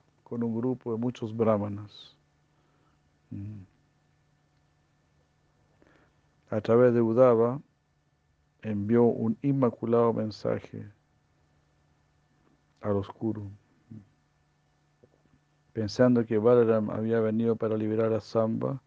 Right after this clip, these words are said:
ellos rápidamente fueron donde Balaram para orar por el bien de ellos.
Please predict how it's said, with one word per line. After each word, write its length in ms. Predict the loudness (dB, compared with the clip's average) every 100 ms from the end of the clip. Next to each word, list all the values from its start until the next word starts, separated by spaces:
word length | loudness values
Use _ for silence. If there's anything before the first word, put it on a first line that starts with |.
| _ _ _ _ _ _ _ _ -2
ellos 240 | 0 2
rápidamente 720 | 2 2 2 0 0 -2 -4
fueron 280 | -4 -2 0
donde 240 | -2 -4
Balaram 640 | -2 0 0 -2 -4 -10 -18 _ _ _ _ _ _ _ _ _ _ _ _ _ _ _ _
para 460 | 2 4 4 0 -6 _ _ _
orar 400 | -4 2 4 4 2 _ _ _ _ _ _ _ _ _ _ _ _ _ _ _ _ _ _ _ _ -2
por 160 | 0
el 120 | 0
bien 260 | 0 -2 -2
de 200 | -4 -6
ellos. 220 | -6 -14